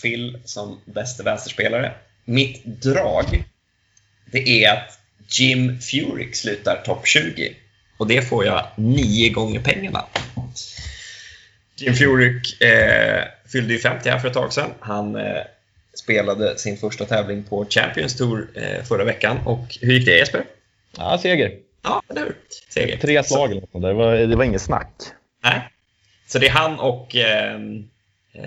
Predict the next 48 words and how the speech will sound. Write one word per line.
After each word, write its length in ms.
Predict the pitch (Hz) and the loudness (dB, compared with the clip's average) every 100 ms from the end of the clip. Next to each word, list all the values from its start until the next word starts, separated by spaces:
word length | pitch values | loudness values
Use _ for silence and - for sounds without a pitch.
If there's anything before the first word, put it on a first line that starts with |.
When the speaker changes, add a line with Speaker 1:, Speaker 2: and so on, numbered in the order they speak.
| 101 | -2
Speaker 1:
Justin 260 | 123 117 110 | -2 0 -2
Thomas 340 | 120 - 104 | -4 -4 -8
som 100 | 101 | -6
kommer 240 | - 104 | -6 -4
in 300 | 110 117 110 | -4 -6 -8
i 200 | - 98 | -10 -8
den 120 | 107 110 | -6 -6
här 100 | 104 | -4
tävlingen 440 | 107 101 110 107 | -2 -2 -4 -8
som 320 | - 104 104 - - | -8 -8 -10 -12 -4
färska 260 | 104 - | -4 -2
segrare. 520 | 101 113 101 110 143 - - - - - | 0 2 2 0 -2 -4 -12 -20 -20 -12
Eh, 440 | - 50 50 50 - - _ - | -6 -2 -2 -2 -6 -10 _ 2
det 360 | 120 127 120 - | 6 8 6 0
tycker 220 | 123 113 | -2 2
jag 300 | 107 107 107 | 2 0 0
säger 220 | 104 101 | 0 2
någonting. 480 | 110 127 123 127 - - _ _ _ _ _ _ - - - - _ _ _ _ | 2 2 2 0 -2 -12 _ _ _ _ _ _ -12 -12 -12 -16 _ _ _ _
Men 380 | - 131 127 123 | 2 4 4 2
något 180 | 120 123 | -2 -2
som, 300 | 117 110 110 | -2 -4 -6
eh, 160 | 107 107 | -4 -2
eh, 540 | 76 - - - - - | -4 -8 -10 -10 -10 -4
också 300 | 123 123 143 | -4 -2 0
säger 240 | 92 80 | 0 0
något, 280 | 101 - - | -4 -8 -8
det 420 | 104 104 104 101 | -4 -2 0 0
är, 300 | 98 98 95 - | 0 -2 -2 -6
eh, 80 | 107 | -6
om 60 | |
vi 60 | 107 | -6
tittar 240 | 107 104 117 | -4 -2 0
där 100 | 104 | 0
på 280 | 107 - - | -2 -2 -2
matchspelet 600 | 107 107 - 104 104 107 | -4 -4 -4 -2 -2 -2
tjugohundrafemton. 720 | 98 101 - 104 107 - 113 | -2 -2 0 -2 -2 -2 -2
Och 60 | 107 | 0
det, 160 | 117 | 0
det 280 | 104 123 143 | 4 6 6
är 60 | 139 | 6
en 200 | 139 120 | 2 2
grej 120 | 120 | 2
som 160 | 123 120 | 2 0
tycker 200 | 123 110 | 0 2
jag 80 | 113 | 2
gör 180 | 117 117 | 4 2
det 60 | |
här 200 | 113 107 | 2 2